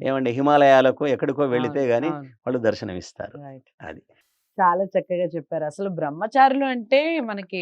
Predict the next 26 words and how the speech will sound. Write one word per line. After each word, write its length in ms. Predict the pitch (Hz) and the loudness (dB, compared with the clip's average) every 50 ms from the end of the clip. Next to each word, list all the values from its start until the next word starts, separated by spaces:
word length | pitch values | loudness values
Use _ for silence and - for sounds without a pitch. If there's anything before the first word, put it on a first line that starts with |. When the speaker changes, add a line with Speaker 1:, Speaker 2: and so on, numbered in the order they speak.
| 170 165 165 | -6 -6 -8
Speaker 2:
ఒకే 280 | 165 - - 240 254 269 285 | -10 -6 0 4 6 6 6
ఒక 180 | 285 294 - - 233 | 6 4 4 4 4
అర్థం 320 | 214 196 185 180 220 226 240 214 | 4 4 2 -2 -2 -4 -2 -2
తెలుసు. 340 | 214 196 180 190 175 - 208 | -4 -4 -4 -4 -6 -4 -4
అదేమిటి 420 | 190 180 175 180 185 190 180 - 190 | -4 -4 -4 -6 -8 -8 -6 -4 -4
అంటే 220 | 185 180 180 190 220 202 | -4 -4 -4 -8 -8 -4
పెళ్లి 280 | - 202 180 190 196 | -4 -4 -4 -4 -4
కాని 220 | 190 208 202 196 202 | -2 -2 -2 0 0
వాళ్ళని 280 | 196 185 185 185 175 175 | -2 -2 -2 -2 -4 -6
అందరినీ 500 | 175 180 185 190 185 190 190 185 214 233 | -6 -6 -10 -4 -4 -4 -2 -2 -4 -4
బ్రహ్మచారులు 640 | 214 190 175 170 185 - - 196 175 165 170 170 | -2 -2 -2 -2 -2 -2 2 2 2 2 2 0
అంటూ 240 | 156 156 143 156 147 135 | -2 -4 -6 -6 -8 -8
ఉంటాం. 300 | 131 131 120 - 95 _ _ _ _ _ _ _ _ _ _ | -8 -10 -12 -14 -16 _ _ _ _ _ _ _ _ _ _
కానీ 200 | - 135 143 156 | -10 -10 -8 -8
అసలు 260 | 151 139 - - 143 139 | -8 -10 -10 -12 -12 -12
నిజంగా 400 | 135 127 - 147 147 165 165 170 | -12 -12 -12 -10 -8 -8 -8 -8
బ్రహ్మచారులు 720 | 143 147 147 135 139 151 147 - 156 147 151 143 139 135 | -8 -10 -12 -10 -12 -12 -12 -10 -8 -8 -8 -8 -10 -12
అంటే 240 | 131 127 127 - 151 143 139 131 | -14 -14 -14 -12 -12 -12 -12 -12
ఎవరు? 280 | 123 120 139 151 147 - _ _ _ _ _ _ _ _ _ _ - | -14 -12 -10 -10 -12 -12 _ _ _ _ _ _ _ _ _ _ -6
ఎవరిని 460 | 190 190 185 170 214 233 262 277 269 254 | 0 0 2 2 2 2 0 0 -2 -2
మనస్ఫూర్తిగా 800 | 214 180 170 180 196 - - - 247 233 220 - - 226 208 214 | -2 -4 -4 -4 -6 -8 -8 -6 -4 -4 -4 -4 -4 -2 0 0
బ్రహ్మచర్యం, 800 | 196 165 170 170 160 165 180 185 175 - 190 180 175 175 185 175 175 | 0 0 -2 -4 -4 -4 -6 -6 -6 -6 -6 -4 -4 -4 -6 -6 -6
బ్రహ్మచారులు 720 | 165 160 147 151 160 165 165 - 175 160 147 147 156 156 139 - - | -4 -4 -4 -2 -4 -4 -2 0 -2 -2 0 -2 -4 -6 -6 -6 -6
అనాలి 400 | 131 135 147 156 175 214 226 240 | -6 -4 -2 -2 -2 -2 -2 -2
అనేది 360 | 214 190 185 180 170 160 170 156 | -4 -4 -2 -4 -6 -6 -6 -8
తెలుసుకున్నాము. 720 | 151 165 147 143 139 - _ - 170 156 156 147 147 151 | -8 -6 -8 -8 -8 -12 _ -10 -8 -6 -4 -6 -6 -8